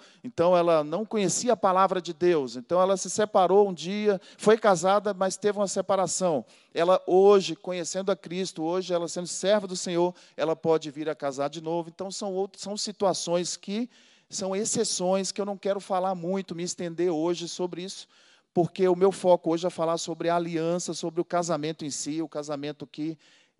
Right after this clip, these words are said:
foi construído por Deus originalmente e o casamento que permanece até a morte, até que a morte nos separe. Vamos lá, na sequência. Edwin Cole,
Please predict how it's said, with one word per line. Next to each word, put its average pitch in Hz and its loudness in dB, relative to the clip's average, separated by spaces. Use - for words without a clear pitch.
foi - -2
construído 143 -4
por 180 -4
Deus 185 2
originalmente 156 -2
e 156 -2
o 151 -2
casamento 160 -4
que 165 -2
permanece 165 2
até 156 4
a 143 2
morte, - 0
até 135 0
que 147 -4
a - -2
morte 123 0
nos 120 -6
separe. - -4
Vamos 165 2
lá, 123 -4
na 131 -6
sequência. 135 -6
Edwin 220 2
Cole, 180 8